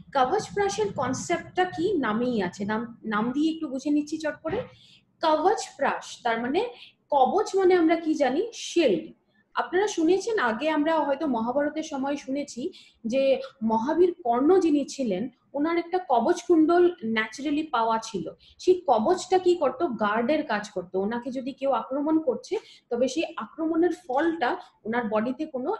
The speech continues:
effect হতো না। ঠিক একই ওই কনসেপ্টে এই কব-, কবচ মানেই হলো সেটা।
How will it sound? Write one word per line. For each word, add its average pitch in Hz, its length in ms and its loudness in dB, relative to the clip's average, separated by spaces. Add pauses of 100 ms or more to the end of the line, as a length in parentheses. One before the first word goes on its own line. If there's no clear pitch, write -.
effect 226 400 -4
হতো 180 200 -10
না। 160 180 -12 (360)
ঠিক 415 340 2
একই 294 380 2
ওই 370 120 8
কনসেপ্টে 302 640 -2
এই 294 220 -2
কব-, 226 220 0 (160)
কবচ 240 380 0
মানেই 262 400 6
হলো 226 220 0
সেটা। 214 320 -6